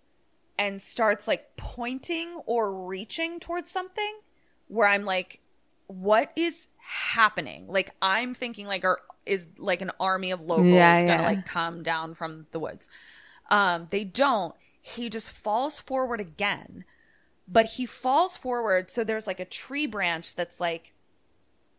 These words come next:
Speaker 1: d-, like, falling towards the ground,
Speaker 2: Uh-huh,
Speaker 1: like, part of it's
Speaker 2: uh-huh.
Speaker 1: on the ground, and it's, like,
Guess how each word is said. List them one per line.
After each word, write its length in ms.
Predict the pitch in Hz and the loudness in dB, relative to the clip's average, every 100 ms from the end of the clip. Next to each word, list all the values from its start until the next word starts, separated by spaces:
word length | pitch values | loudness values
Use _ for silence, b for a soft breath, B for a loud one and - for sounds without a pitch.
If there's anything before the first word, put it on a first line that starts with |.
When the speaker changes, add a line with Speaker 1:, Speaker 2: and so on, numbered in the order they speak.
| _ _ - 196 | _ _ -18 -8
Speaker 1:
d-, 120 | - - | -8 -8
like, 380 | 196 185 180 - _ - | -2 0 0 -12 _ -20
falling 480 | - 196 190 190 | 0 0 0 -4
towards 480 | 190 - 196 196 185 | -6 -4 -2 -2 -6
the 100 | 190 | -8
ground, 540 | 170 160 156 175 226 202 | -6 -4 -2 0 2 4
Speaker 2:
Uh-huh, 80 | 190 | 4
Speaker 1:
like, 340 | 202 262 277 | 2 0 -2
part 200 | - 190 | 0 2
of 60 | 180 | 2
it's 100 | 226 | -2
Speaker 2:
uh-huh. 40 | |
Speaker 1:
on 60 | 170 | -4
the 60 | 160 | -6
ground, 400 | 151 160 196 - | -4 -4 -6 -6
and 140 | 202 185 | -4 -4
it's, 180 | 175 | -4
like, 320 | 180 170 - | -2 -2 -2